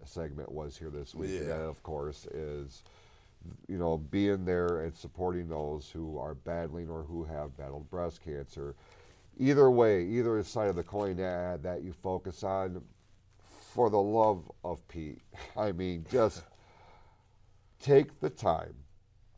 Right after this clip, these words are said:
Speaker 1: to enjoy the people that you are experiencing your life with. Because something is going to happen throughout, throughout the course of our time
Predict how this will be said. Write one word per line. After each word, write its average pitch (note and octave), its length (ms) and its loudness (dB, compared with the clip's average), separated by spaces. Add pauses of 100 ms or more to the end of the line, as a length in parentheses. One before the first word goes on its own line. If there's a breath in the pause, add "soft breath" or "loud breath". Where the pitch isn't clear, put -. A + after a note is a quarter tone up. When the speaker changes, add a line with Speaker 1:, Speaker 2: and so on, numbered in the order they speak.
(340)
Speaker 1:
to G2 240 -2
enjoy F2+ 540 -2
the G2+ 140 -4
people C#2 580 -10 (340)
that D#2+ 160 -8
you F2+ 220 -6
are F2+ 120 -2
experiencing E2+ 1040 -6 (260)
your E2 180 -6
life C#2 380 -12
with. - 200 -14 (1000 soft breath)
Because G2 640 4 (100)
something B2+ 480 4
is C#3+ 120 -6
going A#2 260 2
to A#2 80 0
happen D#2 600 -4
throughout, E2+ 360 0 (220)
throughout F#2 360 2
the E2+ 60 -6
course G2 400 0
of F#2+ 180 -2
our F#2 180 0
time D2+ 380 -8